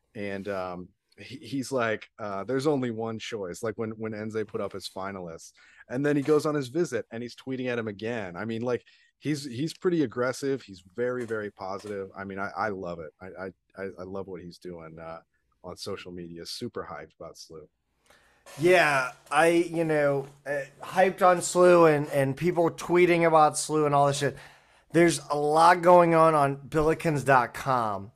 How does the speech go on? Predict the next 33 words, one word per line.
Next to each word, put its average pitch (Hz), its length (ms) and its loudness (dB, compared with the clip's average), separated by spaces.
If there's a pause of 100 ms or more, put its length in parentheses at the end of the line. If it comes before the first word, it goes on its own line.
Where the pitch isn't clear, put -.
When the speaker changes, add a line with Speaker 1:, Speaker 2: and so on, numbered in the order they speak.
(280)
Speaker 2:
And 147 140 2
I 160 80 8
wanna 185 240 8
get 175 220 6
to 160 80 -4
that, 139 260 4
but 143 80 2
I 139 80 6
wanna 165 220 4
get 175 140 0
to 175 80 2
women's 160 300 4
basketball 139 680 4
first. - 640 -10 (320)
Speaker 1:
Yeah. 135 400 6
Speaker 2:
Um, 127 160 -2 (100)
because 151 360 0
the 165 100 2
non-conference 185 880 4
schedule 156 520 2
was 139 240 0
released, 147 800 -2 (640)
uh, 135 280 6 (100)
and 160 220 -2 (100)
it 185 240 0
is 165 760 2 (1160)
a 147 100 0
gauntlet. 80 600 -4 (300)
I 170 160 4
mean, 185 180 6
we 185 140 6
talked 185 400 8
about 160 580 8